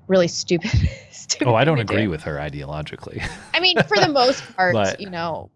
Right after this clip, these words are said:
Speaker 1: we're, we're
Speaker 2: Sure.
Speaker 1: pretty aligned. I'm not
Speaker 2: Sure.
Speaker 1: into her Alinsky methods, but
Speaker 2: Sure.
Speaker 1: um, yeah, we're caught up.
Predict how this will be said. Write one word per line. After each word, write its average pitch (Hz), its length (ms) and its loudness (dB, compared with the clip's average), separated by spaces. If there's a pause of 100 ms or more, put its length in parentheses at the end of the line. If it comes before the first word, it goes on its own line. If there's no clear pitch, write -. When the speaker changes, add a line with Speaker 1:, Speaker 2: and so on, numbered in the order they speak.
Speaker 1:
we're, 175 180 -4
we're 185 180 -2
Speaker 2:
Sure. 185 100 -4
Speaker 1:
pretty 180 180 0
aligned. 160 600 -2 (160)
I'm 208 140 0
not 202 180 0
Speaker 2:
Sure. 196 80 2
Speaker 1:
into 190 220 -6
her 175 160 -4
Alinsky 170 760 -8 (240)
methods, 165 640 -8
but 98 320 -6
Speaker 2:
Sure. 78 240 -4 (500)
Speaker 1:
um, 196 180 0
yeah, 170 220 -10
we're 190 120 -10
caught 190 140 -10
up. - 120 -8